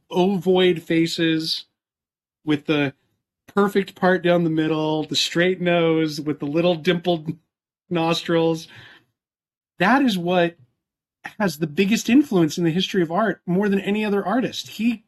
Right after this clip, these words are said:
he becomes the, the, those things that are from his middle period become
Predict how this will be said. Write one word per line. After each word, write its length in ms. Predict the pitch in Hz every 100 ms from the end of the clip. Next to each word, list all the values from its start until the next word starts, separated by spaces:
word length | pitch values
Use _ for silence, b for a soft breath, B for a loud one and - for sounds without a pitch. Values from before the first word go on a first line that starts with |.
| _ _ _ _ _ _ _ _
he 220 | - 247
becomes 640 | 269 - 233 208 220 180
the, 240 | 170 196 175 208
the, 180 | 208 156
those 340 | 220 330 277
things 500 | - 262 233 202 -
that 120 | 202
are 120 | 202
from 180 | 190 202
his 140 | 190 165
middle 280 | 185 220
period 440 | 196 226 220 185 151
become 460 | 170 - 185 180